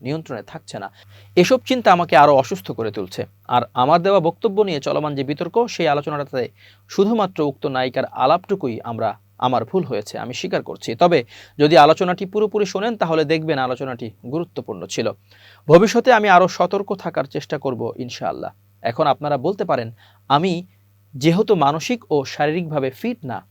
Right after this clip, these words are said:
তাহলে এত মাহফিল কেন করছি?" সেক্ষেত্রে আপনাকে বলবো, আপনি কিছুক্ষণ আমার জায়গায় দাঁড়ান ভাই, প্লিজ। তারপর ভাবুন। খোলামেলা আপনাদেরকে বলছি, জামাতের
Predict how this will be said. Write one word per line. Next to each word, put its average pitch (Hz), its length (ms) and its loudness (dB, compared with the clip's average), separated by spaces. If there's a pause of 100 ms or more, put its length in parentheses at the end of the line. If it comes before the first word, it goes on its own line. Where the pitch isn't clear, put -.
তাহলে 135 360 -4
এত 147 220 -2
মাহফিল 135 520 -4 (400)
কেন 170 180 -2
করছি?" - 340 -10 (500)
সেক্ষেত্রে 247 420 0
আপনাকে 190 300 0
বলবো, 160 340 2
আপনি 139 260 0
কিছুক্ষণ 143 600 -8
আমার 123 280 -4
জায়গায় 113 480 -2 (180)
দাঁড়ান 104 300 -4
ভাই, 92 240 -6 (120)
প্লিজ। 127 300 -4 (180)
তারপর 127 320 0
ভাবুন। 131 320 -2 (400)
খোলামেলা 240 440 4
আপনাদেরকে 135 560 -2 (140)
বলছি, 113 380 -6 (200)
জামাতের 120 400 -2